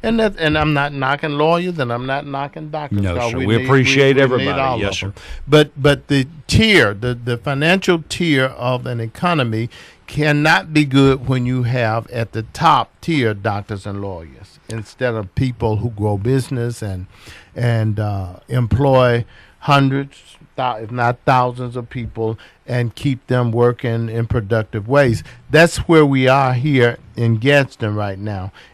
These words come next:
Speaker 1: And, and I don't know why. I guess because the, um, the leaving of steel plant and Goodyear and, and the collapse of the city budget because Goodyear left and,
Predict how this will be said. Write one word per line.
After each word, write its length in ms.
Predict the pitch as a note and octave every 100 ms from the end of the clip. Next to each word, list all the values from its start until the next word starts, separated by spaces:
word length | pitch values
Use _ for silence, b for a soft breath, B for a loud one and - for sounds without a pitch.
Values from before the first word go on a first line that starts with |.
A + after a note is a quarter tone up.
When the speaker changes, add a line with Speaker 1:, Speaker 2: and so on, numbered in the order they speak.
| -
Speaker 1:
And, 320 | C#3 C#3 C3
and 180 | C#3 D3
I 80 | D#3
don't 240 | D3 C3+
know 140 | C3
why. 400 | B2 C#3+ D3 C#3 B2
I 100 | B2
guess 320 | A#2+ D#3+ -
because 720 | C3 - C3+ C3 C3 B2 -
the, 360 | A2 A#2+ A#2 A#2
um, 400 | A2+ A#2 A2 A2 _ -
the 280 | G#2+ A2+
leaving 480 | A2 A#2+ C#3 C#3+ C#3+
of 300 | A2+ G#2+ G#2+ A2 -
steel 380 | - - D3 C#3
plant 400 | C3 B2+ B2+ C3+
and 320 | G#2+ G2+ G2
Goodyear 560 | A2 D3 C3+ C3 C3 B2+ B B B -
and, 340 | A#2+ A#2+ A#2+
and 380 | B2 A#2+ A2+ A2
the 60 | G#2+
collapse 680 | - C3 C3 C#3 C#3+ -
of 160 | C#3 B2
the 100 | A2+
city 300 | - D#3 C#3
budget 480 | A2+ C3+ D#3 C#3+ A2
because 380 | A2+ A#2 A2 G#2
Goodyear 420 | C#3+ E3+ D3 C#3
left 480 | A#2+ C3 C#3 C#3 A#2+
and, 360 | G#2+ G2+ G2+